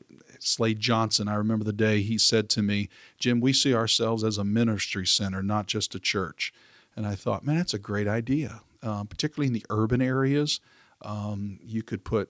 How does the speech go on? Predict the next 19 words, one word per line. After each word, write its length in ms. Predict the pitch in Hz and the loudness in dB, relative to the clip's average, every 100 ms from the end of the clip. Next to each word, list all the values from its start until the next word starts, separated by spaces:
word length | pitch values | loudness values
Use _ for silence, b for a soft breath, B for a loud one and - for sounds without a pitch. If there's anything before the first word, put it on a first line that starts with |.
| - | -8
multiple 640 | 104 117 139 120 101 98 107 _ | -2 0 0 -2 -4 -8 -10 _
ministries 720 | 107 110 120 110 - 98 98 - | 0 2 4 2 -2 -4 -6 -4
out 180 | 107 104 | -2 -2
of 80 | 101 | -2
that 240 | 98 - | -4 -4
one 300 | 107 110 110 | 0 2 2
building, 580 | 104 110 107 95 98 101 | 2 2 2 -6 -10 -12
uh, 260 | - 104 101 | -8 -6 -4
and 180 | 101 101 | -4 -4
a 60 | 95 | -4
church 500 | - 110 104 - - b b b | -2 -2 0 -2 -4 b b b
has 220 | - 107 | -2 0
an 80 | 107 | 2
identity 600 | 104 101 113 113 113 104 | 0 2 2 4 2 0
much 340 | 104 104 - 104 | -4 -8 -8 -2
bigger 420 | 113 110 101 101 | -2 0 -4 -4
than 260 | 101 98 101 | -2 -2 -2
just, 440 | 104 98 - - - | 0 0 0 -4 -14
um, 360 | 101 101 98 | -12 -10 -12